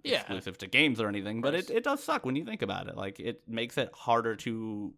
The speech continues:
Speaker 2: see the ability for something to break out and break into the industry. But, you know, a game like Night in the Woods, which was the first game by a new studio, was made by,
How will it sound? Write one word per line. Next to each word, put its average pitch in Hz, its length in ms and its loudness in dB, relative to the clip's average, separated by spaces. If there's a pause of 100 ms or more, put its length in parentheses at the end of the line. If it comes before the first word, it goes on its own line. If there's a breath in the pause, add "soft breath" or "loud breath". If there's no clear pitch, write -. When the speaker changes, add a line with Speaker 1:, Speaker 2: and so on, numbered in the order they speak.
(160)
Speaker 2:
see 120 540 -6
the 107 160 -2
ability 92 440 -6
for 92 160 -10
something 98 400 -6
to 107 140 -6
break 98 480 -8
out 92 300 -6
and 92 120 -12
break 95 240 -6
into 101 220 -8
the 95 220 -6
industry. 92 480 -8 (280 loud breath)
But, 180 280 0 (420 soft breath)
you 117 140 -6
know, 120 120 -10
a 113 80 -10
game 117 200 -4
like 120 240 -4
Night 113 180 -2
in 104 60 -6
the 113 80 0
Woods, 160 500 2
which - 380 -6 (440)
was 104 360 -2
the 101 100 -4
first - 380 -4
game 117 260 2
by 107 140 2
a 104 100 2
new 110 180 -2
studio, 117 560 2
was 104 200 -2
made 107 360 -4
by, 95 280 -4